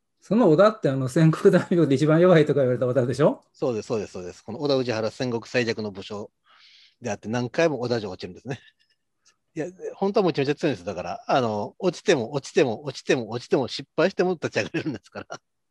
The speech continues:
Speaker 2: 織田には、あの、ものすごい強力な、あの、地域社会の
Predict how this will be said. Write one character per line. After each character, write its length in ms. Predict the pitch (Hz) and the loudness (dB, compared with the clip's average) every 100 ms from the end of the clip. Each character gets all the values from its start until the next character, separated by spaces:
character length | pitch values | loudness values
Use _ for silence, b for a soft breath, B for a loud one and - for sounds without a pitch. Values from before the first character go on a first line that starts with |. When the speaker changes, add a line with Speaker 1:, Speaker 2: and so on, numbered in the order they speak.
| _ _ _ _ _ _ _ _ _ | _ _ _ _ _ _ _ _ _
Speaker 2:
織 80 | 170 | 2
田 120 | 170 165 | 4 4
に 120 | 165 | 4
は、 260 | 120 101 | 2 2
あ 80 | 104 | -2
の、 140 | 104 101 | -4 -4
も 120 | 139 | -2
の 120 | 180 | -2
す 160 | - 247 | -2 2
ご 100 | 175 | 2
い 80 | |
強 220 | - 156 143 | 2 2 2
力 240 | 135 131 | 0 -2
な、 320 | 113 104 101 | -2 -2 -4
あ 40 | 101 | -4
の、 260 | 101 101 | -6 -8
地 200 | - 190 | -4 -2
域 140 | 180 165 | -2 -2
社 120 | 165 | 0
会 220 | 139 95 | 0 -2
の 240 | 95 180 | -4 -10